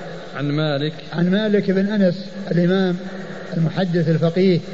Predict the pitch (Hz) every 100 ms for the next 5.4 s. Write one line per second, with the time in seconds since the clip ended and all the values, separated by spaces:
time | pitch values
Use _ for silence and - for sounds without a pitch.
0 | - - - - - 170 170 - 180 175
1 | 175 180 180 175 170 190 185 170 175 165
2 | 190 190 170 185 185 170 180 165 160 214
3 | 202 180 - - - - - - 185 185
4 | 180 180 165 185 185 170 - 175 165 156
5 | 156 180 -